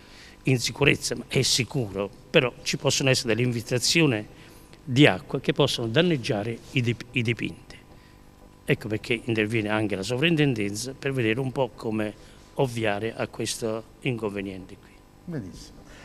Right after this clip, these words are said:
Speaker 2: Senti, Don Vincenzo, io mo te la faccio la domanda a chiusura di questa intervista, perché si dice tanto, si parla tanto in questi giorni. Adesso il, il problema è la, la, la piccola volta qui della cappellina, ma si parla pure di te.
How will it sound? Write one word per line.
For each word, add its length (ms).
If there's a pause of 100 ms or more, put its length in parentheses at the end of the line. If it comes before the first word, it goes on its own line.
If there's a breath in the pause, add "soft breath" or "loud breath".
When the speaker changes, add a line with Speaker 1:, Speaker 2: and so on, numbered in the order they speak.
Speaker 2:
Senti, 300
Don 100
Vincenzo, 380
io 80
mo 180
te 140
la 100
faccio 360
la 80
domanda 400
a 20
chiusura 440
di 80
questa 280
intervista, 720 (720 loud breath)
perché 280
si 160
dice 300
tanto, 440
si 160
parla 300
tanto 360
in 80
questi 340
giorni. 460 (260 loud breath)
Adesso 560
il, 300
il 100
problema 560
è 240 (320 loud breath)
la, 340
la, 360
la 300
piccola 400
volta 400
qui 180
della 220
cappellina, 640 (420 loud breath)
ma 180
si 160
parla 280
pure 240
di 140
te. 200